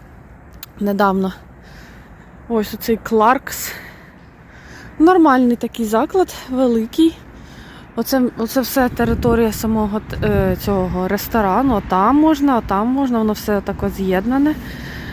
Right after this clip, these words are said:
Зали такі красиві. Всередині, в цьому великому, воно так іде, типу, як на другий поверх.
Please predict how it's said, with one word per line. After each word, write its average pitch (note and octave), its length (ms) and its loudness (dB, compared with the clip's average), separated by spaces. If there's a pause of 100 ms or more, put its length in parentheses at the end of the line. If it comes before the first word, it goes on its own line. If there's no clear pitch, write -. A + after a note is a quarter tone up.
(140)
Зали G#3+ 460 4
такі C#4+ 320 -4 (1160)
красиві. D4+ 600 4 (960)
Всередині, C4+ 720 4 (200)
в - 40 -8
цьому B3 300 2
великому, B3 580 2
воно A3 280 2
так A3 240 -2
іде, G#3 160 -2
типу, A3 280 -2
як G3+ 180 0 (120)
на G#3+ 120 2
другий A3 300 2
поверх. C#4 460 2